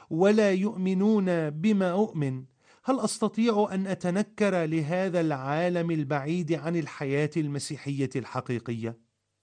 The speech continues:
هذا هو ما يتكلم بولس عنه. إنه يتكلم عن الجسد وتقديمه ذبيحة حية.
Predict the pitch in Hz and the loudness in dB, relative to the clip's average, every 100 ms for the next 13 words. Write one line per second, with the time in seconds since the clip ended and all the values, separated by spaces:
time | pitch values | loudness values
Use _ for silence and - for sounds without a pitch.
0 | _ _ _ _ _ _ _ _ 139 151 | _ _ _ _ _ _ _ _ -2 -2
1 | 151 151 151 147 151 _ _ _ - 156 | 2 2 0 -2 -8 _ _ _ 0 2
2 | 151 147 135 143 139 135 135 135 127 160 | 2 0 -2 -2 -2 -2 -4 -4 -4 -2
3 | 147 127 123 123 135 131 117 117 123 110 | -2 -2 -4 -4 -2 -2 -4 -6 -8 -8
4 | 107 _ _ _ _ - - 165 170 180 | -8 _ _ _ _ -18 -4 2 4 4
5 | 175 170 165 190 190 175 165 160 170 160 | 2 0 -2 0 2 0 0 0 0 -2
6 | 135 185 - 151 156 156 156 156 143 165 | -2 -2 -2 -2 0 0 -4 -6 -4 -2
7 | 190 160 143 151 143 143 175 147 135 - | 0 0 -2 -2 -2 -2 -2 -4 -6 -8
8 | 110 - 120 107 95 | -10 -8 -8 -8 -10